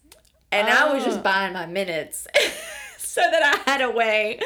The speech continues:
Speaker 1: to communicate.
Speaker 2: Wow.
Speaker 1: Yeah. Right?
Speaker 2: Wow.
Speaker 1: That's why I say addiction.
Speaker 2: You had a burner
Speaker 1: Come
Speaker 2: phone.
Speaker 1: on, I had a burner phone.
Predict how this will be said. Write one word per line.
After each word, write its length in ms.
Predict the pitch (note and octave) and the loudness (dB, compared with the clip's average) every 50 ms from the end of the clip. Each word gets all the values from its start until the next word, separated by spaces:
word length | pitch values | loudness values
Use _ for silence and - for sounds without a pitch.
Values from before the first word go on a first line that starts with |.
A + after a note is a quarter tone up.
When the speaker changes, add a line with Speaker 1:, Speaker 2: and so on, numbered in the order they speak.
| D5 D#5 D5 A#4+ - - | -6 -6 -8 -10 -10 -6
Speaker 1:
to 140 | - F4+ F4 | -4 -2 0
communicate. 640 | E4 D#4 A#3+ B3 D4 E4+ D#4+ B3+ F#3+ F#3 F#3 - - | 0 0 -2 -2 -2 -2 -2 -2 -2 -2 -2 -2 -2
Speaker 2:
Wow. 500 | F#3+ F#3+ F#3 F#3+ F#3+ F#3+ F#3 F3+ - - | -2 -2 -4 -4 -4 -6 -6 -6 -6 -2
Speaker 1:
Yeah. 440 | F#3+ G#3+ G#3+ F#3 E3+ D#3 C#3+ - - G#3 G3+ - _ _ _ _ - - - | 2 2 4 4 2 0 -2 -4 -8 -12 -18 -20 _ _ _ _ -20 -18 -12
Right? 480 | F3+ F3 E3+ F#3 G3 G#3+ B3 G4 F#4+ F#3+ | -8 -4 -2 0 2 4 4 2 2 0
Speaker 2:
Wow. 540 | G#3+ G#3+ G#3+ G#3+ G#3+ G#3 G3 F#3 F3+ - - | 0 0 0 0 0 0 -2 -2 -4 -4 0
Speaker 1:
That's 200 | - A#3 C4 B3+ D4 | 2 2 4 4 6
why 220 | C#4+ C#4 B3+ B3+ | 6 6 6 4
I 100 | E4+ - | 2 0
say 220 | - B3 A3 G#3 | 2 2 4 4
addiction. 580 | G#3 G3+ F#3+ F#3+ F#3 - - D#4 D#4 E4 E4+ F#4 G#4 G4+ - - _ - | 4 2 0 -2 -4 -4 -4 -2 -2 -2 -2 -4 -8 -10 -14 -12 _ -2
Speaker 2:
You 100 | C4 E4+ | 0 2
had 80 | F4 D#4 | 2 2
a 60 | A3+ | 2
burner 320 | G#3 B3+ C4+ D#4+ E4 D4+ D4 | 4 4 4 4 6 4 4
Speaker 1:
Come 180 | A#3+ C#4 D4+ | 4 4 4
Speaker 2:
phone. 180 | E4+ D4 C4+ A3 | 4 4 4 4
Speaker 1:
on, 40 | G#3+ | 4
I 120 | A#3+ B3+ | 4 4
had 140 | C#4 C4+ B3+ | 4 4 4
a 40 | - | 4
burner 420 | B3+ C4 D4 D#4 C#4+ B3+ A#3+ A#3 | 4 6 6 4 4 2 2 2
phone. 580 | A#3+ A3+ A3 G#3 G#3 G#3+ A3+ - - - C#4+ | 2 2 2 2 2 2 0 0 0 0 -2